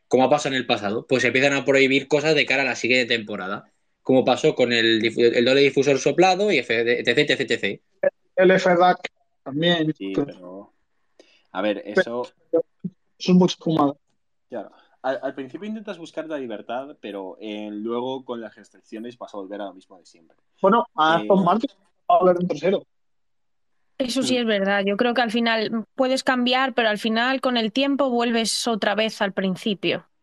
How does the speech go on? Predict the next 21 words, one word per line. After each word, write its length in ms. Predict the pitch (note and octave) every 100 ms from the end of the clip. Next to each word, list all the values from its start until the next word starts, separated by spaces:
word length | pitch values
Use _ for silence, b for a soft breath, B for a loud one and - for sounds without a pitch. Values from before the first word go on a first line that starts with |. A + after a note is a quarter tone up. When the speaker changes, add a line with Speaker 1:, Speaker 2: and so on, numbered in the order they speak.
| _ _ _ _
Speaker 3:
Claro, 360 | G#3 G3+ G3 G3
Speaker 4:
No. 80 | -
Speaker 3:
pues 240 | - G2+ -
vuelves 280 | G#2+ A2+ A#2
otra 160 | B2 A#2+
vez 80 |
a 40 | A2
lo 100 | F2+
mismo. 340 | F2+ - D2 _ _ _ _ _ -
Speaker 4:
Sí, 140 | A#3+
sí, 100 | G3+
Speaker 3:
Eh, 20 | G#3+
Speaker 4:
sí. 180 | G3+ - - _ _ _ _
Speaker 3:
porque 220 | G2 F#2
claro, 240 | A2 G#2+ -
eh, 300 | G2 F#2 - _ -
el 140 | G#2+
desarrollo 600 | G#2+ G2+ G#2 A2+ A#2 A#2+
de 260 | A#2+ A#2+ A#2
la 140 | A#2+
reglamentación 920 | A#2+ A#2+ A#2 A#2 A#2 A2 A#2+ B2+ D3